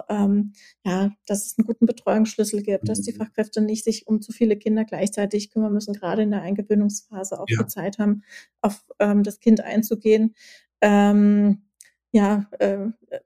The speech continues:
Speaker 1: generell, ne, au-, auch nicht selbst als Person zu sehr, ähm, belastet sind. Das sind natürlich dann wieder strukturelle Dinge,
Speaker 2: Mhm.
Speaker 1: ähm, wo sicherlich einiges, ähm, verbessert werden könnte, um eben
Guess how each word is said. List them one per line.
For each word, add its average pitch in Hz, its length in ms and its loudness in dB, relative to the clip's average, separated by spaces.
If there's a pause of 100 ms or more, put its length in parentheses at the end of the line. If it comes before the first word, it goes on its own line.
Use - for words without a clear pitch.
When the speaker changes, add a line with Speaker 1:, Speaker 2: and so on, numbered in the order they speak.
(460)
Speaker 1:
generell, 208 500 4
ne, 220 240 2
au-, 185 160 -4
auch 196 160 -2
nicht 208 300 0 (160)
selbst 202 380 2
als 202 260 -2
Person 208 580 0
zu - 160 -6
sehr, 190 600 -2
ähm, 196 320 -2
belastet 208 480 0
sind. 208 180 0
Das 214 120 -8
sind 226 80 6
natürlich 220 380 0
dann 202 180 0
wieder 208 280 -2 (1040)
strukturelle 214 640 6
Dinge, 202 360 4 (220)
Speaker 2:
Mhm. 196 240 4
Speaker 1:
ähm, 196 340 2
wo 214 80 0
sicherlich 208 480 0
einiges, 202 540 -4
ähm, 202 460 0
verbessert 202 520 0
werden 190 280 -4
könnte, 190 360 -6
um 233 260 6
eben 208 500 0